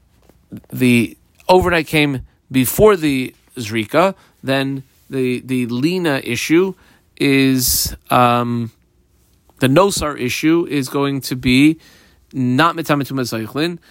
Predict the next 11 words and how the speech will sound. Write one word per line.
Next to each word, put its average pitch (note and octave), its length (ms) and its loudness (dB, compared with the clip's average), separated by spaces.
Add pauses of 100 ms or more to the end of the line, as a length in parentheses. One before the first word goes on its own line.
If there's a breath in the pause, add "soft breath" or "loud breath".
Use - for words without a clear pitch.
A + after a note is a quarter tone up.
(340 soft breath)
Why? A2+ 640 0
Because D3+ 300 0
the C#3+ 60 -6
basin D#3 220 0
never C3+ 120 0
became C#3+ 320 0
food. E3+ 400 2 (220 soft breath)
So C#3 300 0
if C3 200 -2
the C#3 80 -2
night D#3+ 300 0